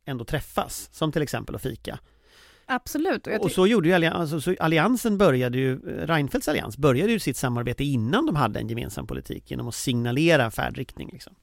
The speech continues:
Speaker 2: Ja, nej men, eh, och, och det är ju faktiskt just den, eh, det, den, vad ska man säga,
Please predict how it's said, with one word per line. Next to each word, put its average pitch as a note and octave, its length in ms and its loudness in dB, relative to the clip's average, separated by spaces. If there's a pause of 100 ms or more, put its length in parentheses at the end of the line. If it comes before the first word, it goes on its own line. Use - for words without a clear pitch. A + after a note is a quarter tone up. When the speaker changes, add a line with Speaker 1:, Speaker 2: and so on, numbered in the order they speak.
(840)
Speaker 2:
Ja, B3 300 2
nej A3 200 2
men, G#3+ 280 2
eh, F#3 280 2
och, G#3+ 180 0
och A3 180 -2
det A3 80 0
är B3 100 2
ju C#4 100 4
faktiskt - 380 -8
just F3 440 -8
den, E3 680 -4
eh, E3+ 100 -2 (1600)
det, A3+ 220 -10 (840)
den, F3 460 -2
vad E3+ 100 -6
ska - 140 -10
man F3+ 80 -4
säga, E3 240 -2